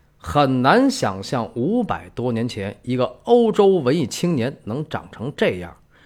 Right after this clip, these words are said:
英俊消瘦、忧郁清澈，那眼神、那鼻子、那嘴唇、那骨架，还有那双手，帅如朴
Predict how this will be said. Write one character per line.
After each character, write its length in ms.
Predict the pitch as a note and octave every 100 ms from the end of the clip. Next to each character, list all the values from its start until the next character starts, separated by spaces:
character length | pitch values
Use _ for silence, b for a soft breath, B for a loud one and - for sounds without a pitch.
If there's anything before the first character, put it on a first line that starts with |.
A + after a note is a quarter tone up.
| b b
英 420 | A#3+ D4 D4 C4+ G#3
俊 300 | A3+ E3 A2
消 480 | - - F#3 E3+
瘦、 300 | E3 D3+ G#2+ G#2+ -
忧 300 | A3 G#3 G3+
郁 200 | C#3+ G2
清 440 | - - F#3+ F3+
澈， 240 | E3+ - B B B
那 100 | B3
眼 400 | A3 D3 A#2 G2 F#2+
神、 320 | - G#2 C3 B -
那 100 | G#3
鼻 540 | - - C3+ D3+ A#3+
子、 180 | C4 B2+ B B
那 100 | A#3
嘴 340 | A#3 - C3 -
唇、 340 | - - D#3+ F3 -
那 100 | G#3+
骨 400 | - E3+ A#2 F#2+
架， 280 | - A3+ B B
还 160 | -
有 60 | A3
那 180 | B3 F3+
双 220 | - C4
手， 640 | - - - - - C#3 C3+ _ _ _ _ _
帅 600 | - - - D4+ C3 -
如 200 | - G3+
朴 240 | G#3+ -